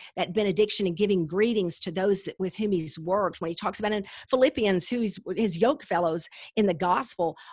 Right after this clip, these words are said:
all of these things. I knew, okay, okay, there's, there's a tension there, and all of it is,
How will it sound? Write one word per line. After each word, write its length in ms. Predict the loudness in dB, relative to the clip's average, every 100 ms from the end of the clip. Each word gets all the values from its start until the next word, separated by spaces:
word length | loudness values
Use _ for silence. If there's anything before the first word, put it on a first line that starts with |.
| -2
all 220 | 0 0
of 120 | -2
these 240 | -2 -2 -4
things. 400 | -4 -4 -4 0
I 140 | 0 2
knew, 440 | 2 2 4 2
okay, 420 | 0 -2 -2 -4 -8 _ _ _ _ _ -4 -4
okay, 320 | -2 -2 -2
there's, 320 | 0 -2 -4
there's 240 | -4 0
a 60 | 0
tension 600 | 0 -2 -2 0 0 0
there, 320 | 0 -2 -4
and 240 | -2 -2 0 2
all 320 | 4 6 4
of 140 | 4
it 240 | 2 2 -2
is, 460 | -2 -2 -2 -8